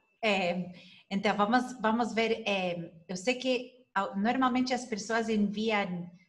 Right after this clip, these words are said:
perguntas e comentários. É, eu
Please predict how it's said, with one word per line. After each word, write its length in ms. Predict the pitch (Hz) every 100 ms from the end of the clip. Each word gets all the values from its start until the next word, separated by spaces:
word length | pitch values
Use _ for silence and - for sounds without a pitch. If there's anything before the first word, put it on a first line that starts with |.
| _
perguntas 540 | - 180 190 233 226 208
e 80 | 202
comentários. 680 | 190 180 180 202 226 233 233 - 175 -
É, 400 | 202 196 185 175 - _ _ _ _ -
eu 320 | 208 220 220